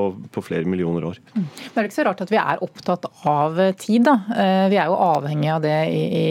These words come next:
Speaker 2: hverdagen, og <laughs> se hvor mye klokka er.
Speaker 1: Det er klart, tidskabalen skal, skal gå opp, men, men jeg tror det kan være fornuftig å legge fra seg klokka en gang iblant, i ferier og i helger og i,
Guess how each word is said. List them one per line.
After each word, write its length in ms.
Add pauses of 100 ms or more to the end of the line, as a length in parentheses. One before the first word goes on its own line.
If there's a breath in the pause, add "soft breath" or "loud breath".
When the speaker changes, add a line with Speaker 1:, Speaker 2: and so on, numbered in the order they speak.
Speaker 2:
hverdagen, 400
og 480
<laughs> 140
se 100
hvor 160
mye 160
klokka 380
er. 100
Speaker 1:
Det 220
er 80
klart, 260
tidskabalen 640
skal, 460 (100)
skal 240
gå 80 (140)
opp, 160 (180)
men, 380 (160)
men 180
jeg 160
tror 160
det 80
kan 160
være 240
fornuftig 480
å 60 (340 loud breath)
legge 240
fra 80
seg 160
klokka 380
en 100
gang 160
iblant, 320
i 160
ferier 480
og 140
i 80
helger 340
og 160
i, 80